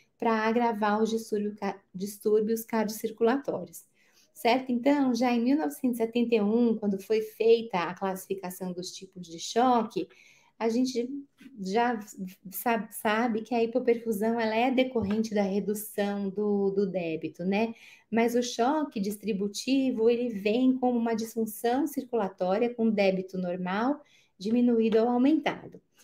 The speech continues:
Então, na vasoplegia, tem uma incapacidade de vasoconstrição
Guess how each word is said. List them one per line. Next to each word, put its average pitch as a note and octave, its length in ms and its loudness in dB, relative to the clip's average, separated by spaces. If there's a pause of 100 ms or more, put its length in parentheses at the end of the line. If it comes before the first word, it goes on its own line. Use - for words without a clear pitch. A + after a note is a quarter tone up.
(260)
Então, A#3 560 4 (140)
na A#3+ 240 2
vasoplegia, A#3+ 880 0
tem A#3+ 220 0
uma A#3+ 180 0
incapacidade B3+ 1120 0
de G#3+ 100 -2
vasoconstrição G#3 1300 0